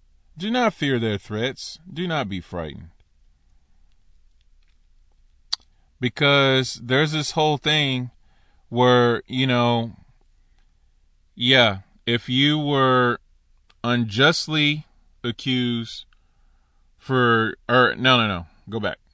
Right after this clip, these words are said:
So you did something good and you got something good back.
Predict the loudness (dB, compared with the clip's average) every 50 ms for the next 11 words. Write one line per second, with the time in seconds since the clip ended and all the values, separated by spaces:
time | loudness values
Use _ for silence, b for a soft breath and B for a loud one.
0 | _ _ _ _ _ _ _ _ _ _ _ _ _ _ _ _ _ _ _ _
1 | _ _ _ _ _ _ _ _ _ _ -10 -2 0 2 2 2 2 0 -4 -10
2 | _ _ -8 -4 -2 -2 0 4 4 4 4 4 2 0 -2 0 0 -2 -4 -4
3 | -2 0 0 2 2 0 -2 -4 -8 -16 _ _ _ -8 -6 -6 -4 -2 2 2
4 | 2 2 0 -2 -6 -6 -6 -6 -6 -6 -4 -6 -4 -4 -6 -6 -8